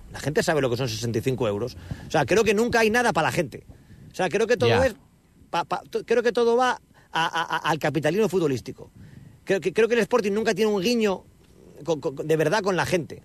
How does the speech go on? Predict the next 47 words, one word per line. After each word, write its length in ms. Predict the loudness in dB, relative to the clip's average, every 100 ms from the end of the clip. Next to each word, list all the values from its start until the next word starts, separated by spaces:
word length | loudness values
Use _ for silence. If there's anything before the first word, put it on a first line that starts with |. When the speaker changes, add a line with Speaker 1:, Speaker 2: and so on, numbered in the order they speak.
| -20 -6
Speaker 1:
No, 200 | -2 0
no 120 | 2
lo 100 | 2
veo. 240 | 4 2 -2 -14 -6
Todo 220 | 2 4
es, 180 | 4 2 -10 -14
eh, 180 | -12 -12 -2
con, 200 | -2 0
con 200 | 0 0
una 160 | 0
buena 260 | 2 2 2
cara 200 | 2 2
a 180 | 2 2
recaudar 480 | 2 2 2 2 0
más. 340 | -4 -10 -16 _ _ -20 _ -2
A 140 | 0
recaudar 500 | 2 2 2 2 0
un 60 | -2
poquito 320 | -4 -4 -4
más. 320 | -8 -12 -20 _ -20 -20 -20 -20 -14
Eh, 380 | -10 -8 -8 -6
hay 140 | -4 -2
entradas 340 | 0 0 0
por 160 | -2 -4
cincuenta 360 | -2 -2 -2
y 60 | -2
cinco 240 | -2 0
euros, 160 | 2 2
también 160 | 0
las 80 | 2
hay 80 | 2
por 160 | 2 2
veinte, 240 | 0 -2
pero 160 | -6 -6
cincuenta 420 | -6 -4 -6 -6
y 60 |
cinco 320 | -6 -2 2 4
euros 220 | 4 2
para 160 | 0
ir 20 | 2
a 40 |
ver 120 | 2
el 60 | 0
Sporting 340 | -2 -2 -2
Racing 220 | -2 -2 -2
de 100 | -4
Ferrol. 300 | -4 -6